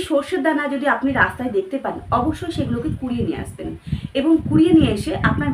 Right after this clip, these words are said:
বাড়িতে আপনি কোনো পাখি বা পায়রা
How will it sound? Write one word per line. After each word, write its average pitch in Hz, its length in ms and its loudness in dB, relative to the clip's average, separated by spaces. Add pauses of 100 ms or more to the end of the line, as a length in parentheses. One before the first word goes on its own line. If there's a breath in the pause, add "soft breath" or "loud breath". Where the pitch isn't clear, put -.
বাড়িতে - 360 2 (520 loud breath)
আপনি 254 160 2 (120)
কোনো 233 160 0 (280)
পাখি - 360 2 (100)
বা 220 80 0 (200)
পায়রা 220 320 -2